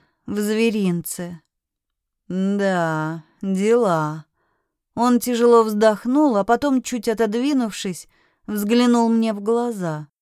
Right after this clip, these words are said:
«Не боишься меня больше, Розанна?» Я пожала плечами. Признаться, как-то поуспокоилась. «Нет, но мне необычно». Теперь, когда он спросил, я вновь почувствовала дикое смущение.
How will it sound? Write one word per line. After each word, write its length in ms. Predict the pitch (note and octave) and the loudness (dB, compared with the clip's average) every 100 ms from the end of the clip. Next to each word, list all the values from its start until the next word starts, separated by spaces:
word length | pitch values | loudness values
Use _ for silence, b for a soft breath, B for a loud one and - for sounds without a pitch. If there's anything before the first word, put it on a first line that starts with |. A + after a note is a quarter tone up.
| _ _ _ _ _ _ - | _ _ _ _ _ _ -4
«Не 300 | G3 G#3 G3 | 0 2 2
боишься 680 | F#3+ F#3+ F#3+ A#3+ - - | 4 4 4 0 -4 -4
меня 300 | E4 D4 A3 | 0 0 0
больше, 720 | F3 E3+ D#3+ D3 - D#3 D3+ - _ _ _ | -2 -2 -4 -6 -10 -10 -10 -14 _ _ _
Розанна?» 1000 | F#3 G#3+ A3 G#3+ G#3 F3 D#3 D3 D3 D3 _ _ _ _ - | 0 4 4 4 0 0 0 -2 -4 -10 _ _ _ _ -8
Я 280 | C4 C4+ C4+ | 0 2 4
пожала 460 | C#4 B3+ B3+ A#3+ | 2 2 4 4
плечами. 800 | A#3+ B3 B3 - G3 D#3+ D#3+ D#3+ - _ _ _ - | 2 -4 -10 -6 -4 -4 -4 -8 -16 _ _ _ -2
Признаться, 680 | B3 B3 A#3+ C#4+ D#4+ B3+ | 2 2 4 2 2 -2
как-то 380 | A3 A3 G#3 - | -6 -6 -6 -10
поуспокоилась. 1300 | G3+ - B3 A#3+ A#3 G3+ - F#3 F#3+ B3 C4 - - _ _ _ _ | -8 -6 -6 -4 -4 -4 -4 -4 -2 -4 -6 -12 -20 _ _ _ _
«Нет, 640 | A#3+ C#4 D#4+ C4+ F3+ - - _ _ _ _ _ | 2 4 6 4 0 -6 -20 _ _ _ _ _
но 280 | A3+ A#3+ B3 | 0 2 4
мне 240 | A#3 A#3+ B3 | 4 4 4
необычно». 960 | A#3+ A#3+ G#3+ C4 B3 - G3+ F3 F3 _ _ _ _ _ _ _ _ _ | 4 2 0 -2 -4 -6 -8 -8 -10 _ _ _ _ _ _ _ _ _
Теперь, 400 | - A3+ A3+ G#3 | -4 0 2 2
когда 380 | A3 G#3+ G#3 A3 | 2 0 2 0
он 100 | G#3 | -2
спросил, 560 | - G#3+ A3 - D4 | -2 0 0 -2 -4
я 220 | B3 A#3+ | 0 0
вновь 420 | A#3 B3+ C#4 G#3+ - | 0 0 0 -2 -6
почувствовала 920 | F#3+ G3 - G3+ - F#3+ F#3 F#3+ F#3+ | -8 -8 -8 -8 -8 -8 -4 -4 -4
дикое 400 | F#3 G3 G3+ G3 | -6 -6 -4 -6
смущение. 960 | - A3+ A#3 - F3+ E3 D#3 D3+ D3+ | -4 -6 -6 -6 -6 -4 -4 -6 -8